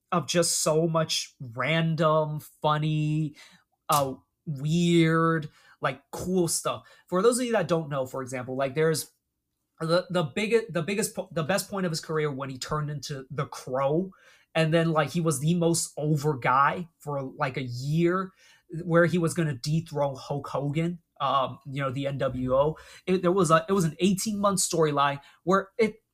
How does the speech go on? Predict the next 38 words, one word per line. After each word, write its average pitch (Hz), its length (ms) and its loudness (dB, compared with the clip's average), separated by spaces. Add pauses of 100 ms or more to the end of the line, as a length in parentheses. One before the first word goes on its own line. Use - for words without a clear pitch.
in 208 140 4
a 233 80 6
way, 208 380 4
they 175 120 0
kinda 247 440 0
built 185 260 0
him 180 140 -4
up 185 160 -2 (200)
kind 226 600 0
of 226 140 2
like 233 220 0
Cody 240 640 -2
in 214 80 -2
a 226 60 -2
way. 233 220 2 (120)
He 226 100 2
was 254 200 2
just 254 240 4
as - 240 0
over 208 360 2
as 160 100 4
Cody, 131 420 -2
you 127 100 -8
could - 140 -6
argue. 123 460 -2 (400)
Um, 131 520 2 (720)
where 175 220 6
it's 175 220 2
just 214 240 0
a 156 140 0
really 190 580 2
long, 175 600 2
long, 143 360 0
long, 208 320 2
long, 143 400 -4
long, 226 320 2
long 139 200 2
storyline 135 680 -4